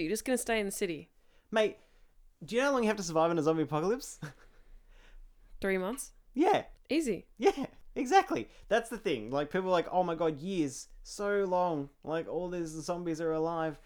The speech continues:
Speaker 2: It's like their internal bacteria
Speaker 1: Hmm.
Speaker 2: would eat them
Speaker 1: Well,
Speaker 2: in, like, three to six months.
Speaker 1: Well, i-, in twenty-eight days later, it's only twenty-eight days they
Speaker 2: There you
Speaker 1: have to
Speaker 2: go.
Speaker 1: survive.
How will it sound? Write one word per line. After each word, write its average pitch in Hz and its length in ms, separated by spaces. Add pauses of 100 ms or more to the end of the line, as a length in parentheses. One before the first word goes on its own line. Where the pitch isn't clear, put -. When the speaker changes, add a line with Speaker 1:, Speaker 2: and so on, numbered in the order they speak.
(140)
Speaker 2:
It's - 100
like 165 120
their 185 120
internal 214 360
bacteria 143 800 (220)
Speaker 1:
Hmm. 185 240 (200)
Speaker 2:
would 151 160
eat 165 200
them 104 200 (680)
Speaker 1:
Well, 262 180
Speaker 2:
in, 185 60
like, 160 200
three 165 200
to 147 60
six - 200
months. 113 380
Speaker 1:
Well, 247 360
i-, 247 140 (200)
in 240 260
twenty-eight 220 440
days 190 280
later, 214 220
it's 170 240
only 180 300
twenty-eight 196 440
days 151 340 (440)
they 170 80
Speaker 2:
There 156 80
you 156 100
Speaker 1:
have 185 140
to - 40
Speaker 2:
go. 165 60
Speaker 1:
survive. 160 180